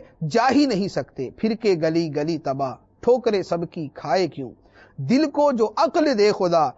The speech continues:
تیری گلی سے جائے کیوں؟ رخصت قافلہ کا شور، غش سے ہمیں اٹھائے کیوں؟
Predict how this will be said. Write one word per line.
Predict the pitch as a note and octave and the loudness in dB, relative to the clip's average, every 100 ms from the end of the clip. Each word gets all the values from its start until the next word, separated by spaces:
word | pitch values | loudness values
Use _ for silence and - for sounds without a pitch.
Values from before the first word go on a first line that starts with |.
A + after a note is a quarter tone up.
| _ _ - | _ _ -2
تیری | G#3+ G#3 C4+ A#3+ | 2 4 4 2
گلی | G#3 G#3 | 2 0
سے | G3 G#3 | -2 0
جائے | D3+ C#3+ D#3 F3+ | 0 0 0 0
کیوں؟ | D3+ D#3 C3 G#2 _ | -2 -6 -8 -8 _
رخصت | D#3 A#3 - A3+ F#3+ F#3 E3+ | -2 -2 0 -4 0 0 0
قافلہ | E3 F3 - D3+ | 2 2 2 0
کا | E3+ F#3 D#3+ | 2 2 -2
شور، | - D#3+ C#3+ - _ _ | -2 -2 -2 -2 _ _
غش | B2+ F#3+ B3+ A#3 | -4 -2 0 -2
سے | - A3+ G3 | 0 2 2
ہمیں | D#3+ E3+ G3 G3 | 2 2 2 2
اٹھائے | F3 - F3 G#3+ A#3+ | -4 0 2 4 4
کیوں؟ | E3+ D#3+ B2+ | 2 -4 -4